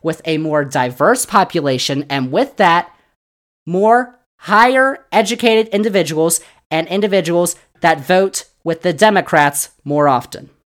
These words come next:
In fact, in the two thousand election, Bush v. Gore, Republicans won Loudoun County in the presidential election with fifty-six percent of the vote. And in that election, Al Gore got thirty thousand three hundred and ninety-eight votes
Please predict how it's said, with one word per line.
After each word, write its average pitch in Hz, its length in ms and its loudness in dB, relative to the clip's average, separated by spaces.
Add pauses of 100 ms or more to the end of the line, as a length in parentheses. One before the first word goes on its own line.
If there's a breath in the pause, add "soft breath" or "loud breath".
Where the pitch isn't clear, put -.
(480)
In 185 120 0
fact, 190 440 0
in 185 140 -4
the 165 100 -4
two 269 240 -4
thousand 226 420 4
election, 147 540 -2 (200)
Bush 120 280 -4
v. 180 220 0
Gore, 131 520 -2 (320)
Republicans 220 760 0
won 190 220 0
Loudoun 196 380 2
County 147 420 0
in 156 220 -6
the 147 80 -4
presidential 180 680 -2
election 131 460 -2 (240 soft breath)
with 139 180 -2
fifty-six 196 800 -4
percent 175 380 -2
of 160 100 -4
the 156 80 -6
vote. 127 240 -4 (340 soft breath)
And 147 300 -2 (100)
in 202 180 2
that 220 180 8
election, 139 680 0 (400)
Al 170 240 4
Gore 147 580 0 (240)
got 139 460 4
thirty 185 460 -2
thousand 156 600 2
three 151 160 -2
hundred 151 400 -4
and 117 140 -8
ninety-eight 147 520 -4
votes - 580 -6